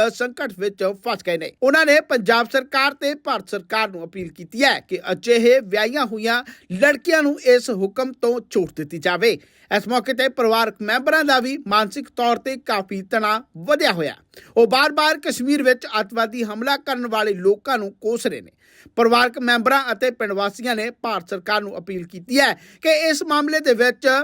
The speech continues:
ਜ਼ਰੂਰ ਰਿਆਇਤ ਦਿੱਤੀ ਜਾਵੇ। ਗੌਰਤਲਬ ਹੈ ਕਿ ਮਾਰੀਆ ਇਸ ਵੇਲੇ ਸੱਤ ਮਹੀਨੇ ਦੀ ਗਰਭਵਤੀ ਹੈ ਅਤੇ ਹਾਲਾਤਾਂ ਦੇ ਵਿੱਚ ਪਰਿਵਾਰ ਅਤੇ ਉਸਦੇ ਪਤੀ ਨੂੰ ਮਾਰੀਆ ਦਾ ਭਾਰੀ ਫਿਕਰ ਹੋ ਰਿਹਾ ਹੈ। ਮਾਰੀਆ ਵੀ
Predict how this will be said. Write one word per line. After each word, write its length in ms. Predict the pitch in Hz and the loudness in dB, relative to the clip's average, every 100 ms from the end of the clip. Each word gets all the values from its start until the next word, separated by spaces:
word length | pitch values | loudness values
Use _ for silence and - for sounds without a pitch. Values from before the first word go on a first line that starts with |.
| 294 _ | -4 _
ਜ਼ਰੂਰ 500 | 165 196 247 285 262 254 - 180 | -6 -2 2 4 4 2 -2 -2
ਰਿਆਇਤ 420 | 196 226 262 285 | 2 2 0 -4
ਦਿੱਤੀ 300 | 262 - 277 | -8 -6 -2
ਜਾਵੇ। 320 | 277 214 - _ _ _ _ _ - | -2 -2 -8 _ _ _ _ _ 0
ਗੌਰਤਲਬ 480 | 262 311 349 349 311 | 2 2 2 2 4
ਹੈ 140 | 277 | 2
ਕਿ 200 | 277 311 | 0 -4
ਮਾਰੀਆ 440 | 294 233 220 247 262 247 | 0 0 2 0 0 2
ਇਸ 260 | 240 247 277 | 2 2 -2
ਵੇਲੇ 340 | 220 226 226 | -2 0 0
ਸੱਤ 300 | 226 254 233 | -2 -6 -6
ਮਹੀਨੇ 320 | 233 196 196 214 | -8 -6 -6 -8
ਦੀ 200 | 196 202 | -10 -8
ਗਰਭਵਤੀ 560 | 196 190 139 - 151 | -4 -4 -6 -12 -4
ਹੈ 160 | 202 151 _ _ 175 | -4 -4 _ _ -6
ਅਤੇ 200 | 180 226 | 0 0
ਹਾਲਾਤਾਂ 420 | 190 185 185 233 | 0 -4 -4 -4
ਦੇ 100 | 208 | -4
ਵਿੱਚ 280 | 190 202 247 226 247 247 _ | -6 -4 -2 0 -2 -6 _
ਪਰਿਵਾਰ 500 | 262 240 233 269 330 - 233 | 0 0 2 2 0 0 -6
ਅਤੇ 140 | 254 - | -6 -6
ਉਸਦੇ 260 | 233 190 269 - | -6 0 0 0
ਪਤੀ 280 | 269 269 277 | -8 -6 -8
ਨੂੰ 120 | 233 262 _ | -8 -10 _
ਮਾਰੀਆ 380 | 208 233 254 294 | -4 -2 0 -2
ਦਾ 160 | 233 226 226 | 0 -2 -2
ਭਾਰੀ 240 | 240 175 175 - | -2 -2 -6 -8
ਫਿਕਰ 260 | 233 240 | -4 -2
ਹੋ 160 | 202 170 | 0 0
ਰਿਹਾ 140 | 156 | -2
ਹੈ। 120 | 180 - | -2 -2
ਮਾਰੀਆ 400 | 202 262 294 320 | 2 2 4 2
ਵੀ 100 | 294 | 0